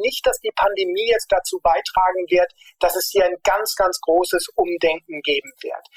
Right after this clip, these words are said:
Also insofern, ja, äh, es ist ja oftmals für viele Produkte eben der asiatische Raum, auch China. Ich glaube nicht, dass wir hier eine ganz große, ganz große Umverteilung erleben werden. Again, äh, eine kleine Ausnahme sehe ich im Textilbereich, wo ich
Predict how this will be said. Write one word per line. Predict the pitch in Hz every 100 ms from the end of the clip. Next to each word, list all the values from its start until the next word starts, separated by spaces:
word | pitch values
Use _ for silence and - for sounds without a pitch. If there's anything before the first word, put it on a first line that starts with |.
| - -
Also | 160 160
insofern, | 160 165 202 196 185 185 180 175 - _ _
ja, | 160 202 160 143
äh, | - 156 -
es | 175
ist | - -
ja | 185 156 -
oftmals | 180 - - 160 160 -
für | 160
viele | 202 185
Produkte | - - - -
eben | 349 349
der | 160 -
asiatische | - 156 165 170 - 151
Raum, | 156 160
auch | - 160
China. | - 214 190 175 170 _ -
Ich | -
glaube | 190 185 185
nicht, | 208 -
dass | 190 190
wir | 185
hier | 185
eine | 170
ganz | 165 165 -
große, | 160 165 - - 156 _ _ _
ganz | - - 170
große | - 175 180 180 427
Umverteilung | 247 214 - 175 - 160 170 175
erleben | 156 151 175 175 156
werden. | - - 277 - - _ - _ -
Again, | 175 180 208 403 277
äh, | - 185 180
eine | 185 175
kleine | 190 208 247 -
Ausnahme | 208 - 196 185
sehe | 175 185
ich | 185
im | 175
Textilbereich, | 170 - - 247 233 208 202 202
wo |
ich | 185